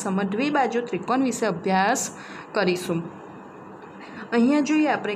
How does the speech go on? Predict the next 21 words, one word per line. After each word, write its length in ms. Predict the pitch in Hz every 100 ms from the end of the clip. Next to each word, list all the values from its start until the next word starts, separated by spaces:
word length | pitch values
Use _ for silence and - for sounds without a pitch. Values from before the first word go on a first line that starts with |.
| 202
કે 80 | 247
સમબાજુ 680 | - - 277 277 254 196 208
એટલે 140 | 214 208
બધી 240 | 196 233 233
બાજુ 240 | 233 233 240
સરખી 400 | 247 214 247 262
અને 120 | 226 214
સમદ્વિબાજુ 880 | 226 202 208 196 233 285 277 220 220 233
એટલે 260 | 214 202 202 220 320 240
બે 80 | 220 247 208
બાજુ 240 | 196 190 202
સરખી 340 | 196 - 208 202
હોય, 180 | 196 180
જે 100 | 233
આપણે 200 | 226 220
આગળ 280 | 196 175 214 208
વીડિયોમાં 640 | 175 185 190 202 247 370 - - - 202
ભાગ 260 | 214 202 202
એકમાં 720 | - 214 269 233 214 254 381 - - 226
જોઈ 180 | 233 185
ગયા. 240 | 190 170